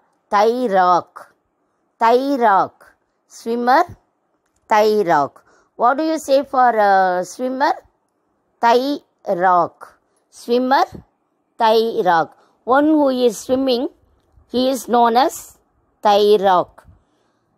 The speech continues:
That, uh, swimming, that verb is known as tairna. Tairna, swimming. Thai rock, swimmer.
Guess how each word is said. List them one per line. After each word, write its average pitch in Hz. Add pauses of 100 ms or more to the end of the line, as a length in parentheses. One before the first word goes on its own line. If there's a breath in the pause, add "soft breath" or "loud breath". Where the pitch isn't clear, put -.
(120)
That, 220
uh, 202
swimming, 302
that 214
verb 294
is 269
known 233
as 302 (240)
tairna. 202 (520)
Tairna, 262 (260)
swimming. 240 (580)
Thai 220
rock, 262 (120)
swimmer. 185